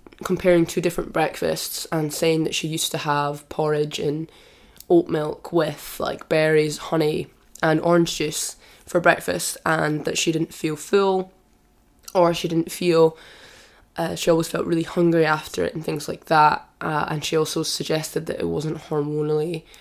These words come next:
helpful for your diet to have these foods, and she compared it to what she has now, which she thinks would be better for your hormones, which was toast on scrambled eggs, spinach, um, tomatoes, and something else,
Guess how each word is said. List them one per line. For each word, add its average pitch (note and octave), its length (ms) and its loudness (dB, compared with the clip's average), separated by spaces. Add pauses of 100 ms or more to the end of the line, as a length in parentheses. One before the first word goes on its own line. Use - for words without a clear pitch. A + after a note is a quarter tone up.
(140)
helpful D#3 460 -4
for D3+ 640 0 (240)
your D#3 160 -2
diet D3+ 340 2
to - 120 -6
have D3 320 -4
these D#3+ 200 -8
foods, - 380 0 (400)
and F3 260 6
she - 140 -4
compared E3+ 580 2
it - 180 -4
to E3 540 0 (300)
what E3+ 180 -2
she F3+ 120 0
has D3+ 200 0
now, F#3 240 6
which D#3 140 0
she - 80 -10
thinks - 320 -6
would D#3+ 120 -6
be F3+ 100 -8
better E3+ 300 2
for - 180 -4
your D3+ 100 0
hormones, D3 420 -6
which - 220 -10
was - 180 -6 (480)
toast - 400 0
on D#3+ 380 2 (1080)
scrambled D#3 380 2
eggs, D3+ 240 2
spinach, - 720 -2
um, D#3+ 320 -2
tomatoes, D#3 760 -2
and D#3 260 -4
something E3 300 -6
else, E3 540 -10